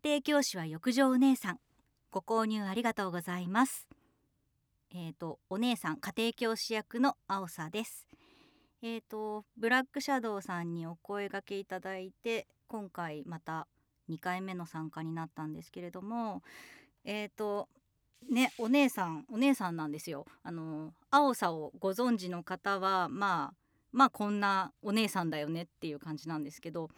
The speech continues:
よく、「あれ、このイラストのこの声」みたいに言われることが実は過去あって、まあ、それは、あの、お話をいただいた時点では、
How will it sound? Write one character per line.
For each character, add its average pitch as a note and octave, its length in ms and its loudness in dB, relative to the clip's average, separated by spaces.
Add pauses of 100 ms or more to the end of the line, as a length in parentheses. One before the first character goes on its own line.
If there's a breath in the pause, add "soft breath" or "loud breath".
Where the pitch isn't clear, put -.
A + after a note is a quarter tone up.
(840 soft breath)
よ D#4+ 140 0
く、 A#3 540 2 (720)
「あ A#3+ 100 2
れ、 D4 160 4 (120)
こ - 180 6
の E4+ 140 6
イ E4+ 80 2
ラ F4 120 8
ス - 120 -6
ト F4 120 2
の E4 200 4 (260)
こ D4 220 8
の D4+ 120 10
声」 B3 300 8
み G3 140 -4
た E3+ 140 4
い D#3+ 60 0
に D#3 300 0
言 F3 140 -4
わ F3 100 -2
れ F3+ 80 -2
る F3 100 -4
こ F#3 140 -8
と F3+ 140 -8
が C#3+ 100 -6
実 D#3 320 -12
は D3+ 220 -6 (260)
過 - 180 0
去 - 180 -12
あ F#3+ 80 2
っ G3 60 -8 (160)
て、 D#3+ 320 -2 (540 soft breath)
ま C#4 120 6
あ、 - 60 -10
そ - 160 -2
れ C#4+ 160 2
は、 C#4 320 6
あ A3+ 80 -4
の、 F#3 320 -8 (200)
お G#3+ 60 -6
話 C4+ 420 6
を B3+ 80 4
い B3 100 0
た C4+ 140 0
だ C#4 100 4
い C#4 80 2
た C4 140 2
時 C4+ 100 -2
点 D#3+ 300 -2
で D3 100 -8
は、 D#3 260 0